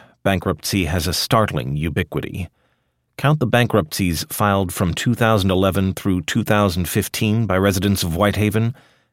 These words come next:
and there is almost one for every three households. Miller's spiral downward began in late two thousand fourteen, when she and her sons moved into a five hundred forty-five dollar per month apartment in Highland Meadows,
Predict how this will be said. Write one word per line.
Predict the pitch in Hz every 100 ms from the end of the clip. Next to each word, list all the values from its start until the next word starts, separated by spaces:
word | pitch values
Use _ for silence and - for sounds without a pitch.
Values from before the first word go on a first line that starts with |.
| -
and | 78 80
there | 85
is | 87
almost | 98 95 -
one | 87 92 95
for | 98
every | 90 90 85
three | - 120 98 71 -
households. | - 92 80 - - - - - _ _ _ _ _ _ _ _ _ _ -
Miller's | 110 98 90 -
spiral | - - 98 90 87
downward | 80 92 85 80 82 78
began | 85 95 90 92
in | 95
late | 95 -
two | 107
thousand | 98 95 87 87
fourteen, | - 95 85 - 92 71 85 - _ _ -
when | 73 71
she | - 101 92
and | 87
her | 85
sons | - 107 92 92 -
moved | 104 104 -
into | 101 95 90
a | -
five | - 101 104
hundred | 104 85 -
forty-five | 110 95 - 98 85
dollar | 101 95 87
per | - 95
month | 92 90
apartment | 76 - 107 - 76 76
in | 80
Highland | 73 101 92 85 76
Meadows, | 90 92 71 - -